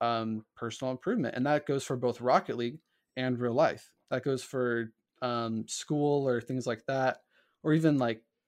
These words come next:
to finances, to how paying for school, all that stuff. It, it all ties back together, at least for me, to where as I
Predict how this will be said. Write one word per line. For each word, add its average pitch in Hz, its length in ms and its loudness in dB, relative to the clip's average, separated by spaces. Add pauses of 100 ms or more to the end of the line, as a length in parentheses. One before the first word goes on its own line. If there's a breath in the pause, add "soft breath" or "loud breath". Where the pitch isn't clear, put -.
(120)
to 110 140 -4
finances, 147 680 -2
to 120 60 -6
how 113 140 -2
paying 160 280 0
for 160 120 -4
school, 143 360 -6 (360 soft breath)
all 180 140 6
that 127 160 4
stuff. - 360 -6 (280)
It, 151 200 2
it 170 80 4
all 185 160 6
ties 147 260 2
back 127 220 2
together, 120 340 0
at 110 80 -4
least 131 200 -4
for 110 120 -4
me, 110 260 -4 (120)
to 135 100 -6
where 117 360 0 (320)
as 160 220 4
I 143 380 4